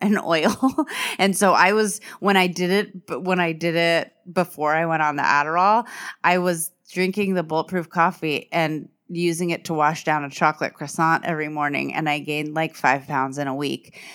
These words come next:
because that's not how it's supposed to, that's not what, what you're supposed to do. It's actually, like, part of a ketogenic diet, which I would love to try and explain to you, but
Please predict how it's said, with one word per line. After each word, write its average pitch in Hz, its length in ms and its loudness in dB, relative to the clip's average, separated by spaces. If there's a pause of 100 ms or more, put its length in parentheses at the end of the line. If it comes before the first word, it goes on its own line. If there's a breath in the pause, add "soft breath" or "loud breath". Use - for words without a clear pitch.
(180 loud breath)
because 143 1000 -4 (520)
that's 160 420 0
not 160 180 2
how 143 220 0
it's - 160 -2
supposed - 380 -6
to, 147 120 -4 (140)
that's 165 340 0
not 151 220 2
what, 156 260 -4
what 151 200 -2
you're 143 80 -6
supposed 143 320 -6
to 131 80 -12
do. 127 320 -2 (500 loud breath)
It's 202 180 -2 (120)
actually, 208 340 0
like, 170 240 0
part 165 180 -2
of 151 120 -4
a 147 40 -10
ketogenic 151 760 -4
diet, 175 400 2
which 165 280 -4
I 170 140 2
would 160 160 -2
love 156 220 -2
to 160 100 -10
try 165 160 -6
and 156 100 -4
explain 147 440 -6
to 160 120 -8
you, 160 380 0 (460 soft breath)
but 147 760 0